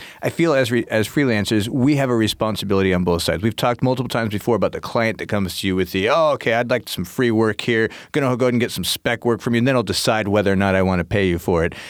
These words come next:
You know, and, and, and of course, the, the easy go-to for me is like, "Would you ever get a plumber to come out and do some spec plumbing on your sink? And then if I like how you did, how you fix the sink, we'll go ahead and pay for it." No, that's not how that works.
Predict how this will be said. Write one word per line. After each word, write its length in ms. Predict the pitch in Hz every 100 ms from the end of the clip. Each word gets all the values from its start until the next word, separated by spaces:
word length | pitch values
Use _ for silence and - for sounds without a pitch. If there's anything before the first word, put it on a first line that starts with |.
| -
You 100 | -
know, 100 | 123
and, 100 | 107
and, 220 | 107 107 104
and 160 | 107
of 120 | 107
course, 260 | - 113 90
the, 260 | 113 101 87 - _
the 180 | 110 107 143
easy 240 | 135 117
go-to 400 | 104 117 104 117
for 120 | 92
me 100 | 107
is 140 | 104 98
like, 120 | 95
"Would 120 | 98
you 100 | 95
ever 160 | 92 95
get 100 | 90
a 60 |
plumber 300 | 90 104 95
to 80 | 92
come 180 | 95 95
out 160 | 92
and 80 | 92
do 100 | 90
some 200 | 87 90
spec 440 | - - 98 92 -
plumbing 360 | - 98 90
on 140 | 90 87
your 100 | 82
sink? 380 | - 107 95 87
And 100 | 90
then 140 | 90
if 100 | 87
I 60 | 90
like 320 | 101 175 -
how 80 | 95
you 160 | 90
did, 160 | 85 73
how 80 | 92
you 160 | 87
fix 240 | 85 90 -
the 80 |
sink, 260 | 90 92 87
we'll 80 | 82
go 120 | 85
ahead 120 | 85
and 100 | 82
pay 140 | 85 80
for 160 | -
it." 40 | 110
No, 80 |
that's 140 | 95 -
not 120 | 92
how 100 | 85
that 140 | 80
works. 240 | 95 80